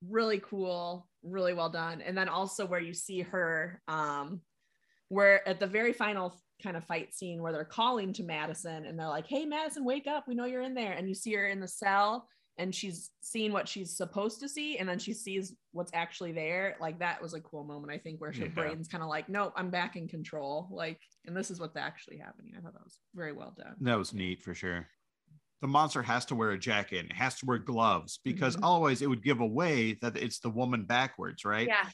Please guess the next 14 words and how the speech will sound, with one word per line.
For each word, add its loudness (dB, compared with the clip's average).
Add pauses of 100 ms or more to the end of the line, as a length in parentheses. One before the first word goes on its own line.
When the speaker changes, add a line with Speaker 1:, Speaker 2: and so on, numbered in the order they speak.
Speaker 2:
So 2
I 8
like 6
the 4
way 6
they 6
disguised 2
it 0 (120)
and 0
designed 2
it 0
so -2
that 2 (140)
you, -2